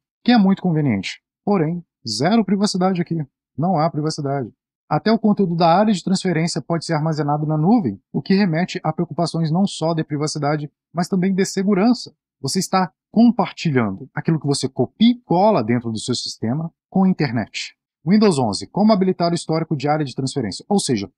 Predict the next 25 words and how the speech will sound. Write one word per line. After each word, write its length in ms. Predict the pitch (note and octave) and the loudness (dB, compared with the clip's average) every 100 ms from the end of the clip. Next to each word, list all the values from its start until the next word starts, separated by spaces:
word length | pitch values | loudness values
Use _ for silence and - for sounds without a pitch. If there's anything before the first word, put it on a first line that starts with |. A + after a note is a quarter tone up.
| _ | _
todo 240 | A3 C4+ | 2 4
o 40 | C4 | 4
histórico 460 | A3+ D#3+ E3+ E3+ | 2 0 0 2
de 120 | D#3 D#3 | 0 0
tudo 260 | A3 A3+ | 2 4
que 80 | G#3 | 4
você 240 | F#3 - | 2 0
copiou 600 | F3+ A3+ A#3 G#3+ G3 A#3 C4+ | 0 0 2 4 4 6 4
e 40 | |
colou, 480 | - C4 G#3+ C3 - _ - | 4 4 4 2 -2 _ -2
tudo 160 | G#3+ | 0
que 60 | G3 | 2
você 180 | G#3 G3+ | 0 0
copiou, 300 | A3 G3+ E3+ | 0 0 2
deu 160 | F3+ B3 | 2 4
Ctrl 320 | G#3+ G3 F3+ | 4 4 0
C, 240 | - C3+ | 0 -2
Ctrl 300 | C3 A#2 A#2 | 0 -2 0
V, 180 | A2 E3+ - - | 0 -2 -4 -2
vai 120 | D#3+ | 0
pra 200 | F3 D#3+ | 2 4
área 200 | E3+ E3 | 4 2
de 80 | - | -2
transferência. 580 | D3 - A#2+ F#2+ | -2 -2 -4 -6
O 20 | - | -12